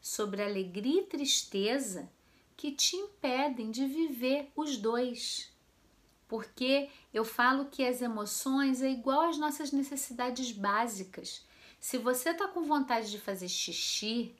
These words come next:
não adianta eu te dar um copo d'água. Imagina isso, você tá louca pra ir no banheiro, a bexiga tá estourando e vem alguém e fala assim, "Não, não vai no banheiro não, toma um copo d'água."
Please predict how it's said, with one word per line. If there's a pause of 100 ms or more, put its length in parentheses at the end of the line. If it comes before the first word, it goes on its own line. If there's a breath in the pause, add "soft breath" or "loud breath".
(540 soft breath)
não
adianta
eu
te
dar
um
copo
d'água. (420)
Imagina
isso,
você
tá (460 loud breath)
louca
pra
ir
no
banheiro,
a
bexiga
tá
estourando
e
vem
alguém
e
fala
assim,
"Não,
não
vai
no
banheiro
não,
toma
um
copo
d'água."